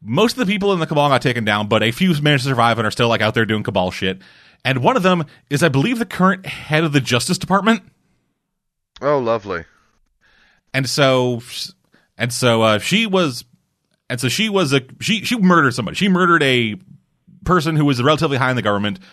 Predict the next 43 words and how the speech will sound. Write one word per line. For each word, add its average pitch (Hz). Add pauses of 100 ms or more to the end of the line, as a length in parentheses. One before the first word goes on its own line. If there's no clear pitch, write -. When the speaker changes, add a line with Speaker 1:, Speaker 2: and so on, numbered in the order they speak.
(240)
Speaker 1:
who 143
was 127
also 139
a 127
friend 117
of 110
the 92
task 98
force. 87 (1600)
Uh, 107
because 110
she, 123
because 117
that 117
person 117
was 113
getting 113
too 156
close 139
to 127
fucking 117
the 117
truth 120
or 107
whatever. 92 (280)
So 117
she, 147
so 123
she 175
got 143
fucking 156
got. 98 (1700)
And 117
everybody 220
knew 214
it 190
was 156
her, 123
but 120
nobody 160
could 156
prove 127
it. -